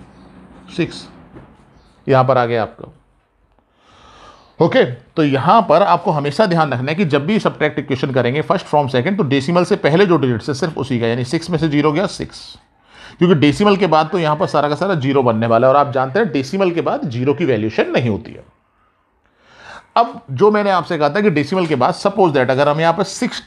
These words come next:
फ़ोर टाइम्स लिख लिया हमने यहां पर, अब यहां पर आपको सब्ट्रैक्ट करने में कहीं ना कहीं ना कन्फ्यूजन होता है, आपके दिमाग में बार-बार स्ट्राइक करता है कि यार ठीक है, सिक्स सिक्स सिक्स है, कुछ नहीं, इसको ज़ीरो लिख लेते हैं।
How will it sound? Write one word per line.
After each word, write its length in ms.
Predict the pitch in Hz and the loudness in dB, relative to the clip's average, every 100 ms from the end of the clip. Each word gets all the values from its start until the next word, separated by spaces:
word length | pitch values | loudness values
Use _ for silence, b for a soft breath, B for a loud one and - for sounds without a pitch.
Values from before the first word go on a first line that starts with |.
| 143 | -6
फ़ोर 320 | 135 202 190 | -2 2 2
टाइम्स 300 | 180 143 123 | 2 -2 -4
लिख 160 | 113 | -6
लिया 160 | 113 104 | -4 -4
हमने 200 | 95 101 | -6 -10
यहां 120 | 80 | -14
पर, 160 | - - - _ _ B B B B | -16 -20 -20 _ _ B B B B
अब 120 | - 226 | 0 2
यहां 240 | 170 165 | 2 2
पर 100 | 190 | 2
आपको 200 | 175 202 | 0 -2
सब्ट्रैक्ट 420 | - 139 180 156 | -6 -6 -6 -8
करने 200 | 156 143 | -8 -6
में 100 | 180 | -8
कहीं 220 | 175 139 | -6 -6
ना 80 | 147 | -6
कहीं 160 | 131 131 | -6 -6
ना 120 | 302 | -4
कन्फ्यूजन 440 | - 139 117 139 | -2 0 0 0
होता 200 | 135 127 | 0 2
है, 60 | 127 | 2
आपके 120 | 123 | 2
दिमाग 260 | 135 131 143 | -2 0 0
में 100 | 185 | 0
बार-बार 320 | 123 127 143 | 2 2 2
स्ट्राइक 300 | 147 - 135 | 0 -2 -2
करता 240 | 131 117 151 | -2 -2 -2
है 60 | |
कि 140 | 156 135 | -2 0
यार 120 | 139 | 0
ठीक 220 | 131 123 | 0 -2
है, 60 | 143 | -2
सिक्स 220 | 139 131 | -4 -6
सिक्स 160 | 135 - | -6 -6
सिक्स 220 | 123 - | -8 -6
है, 80 | 190 | -4
कुछ 180 | - | -4
नहीं, 120 | 135 143 | -2 -2
इसको 180 | - | -2
ज़ीरो 220 | 139 117 110 | 0 0 0
लिख 160 | 95 | -2
लेते 240 | 90 - | -8 -10
हैं। 80 | 104 | -16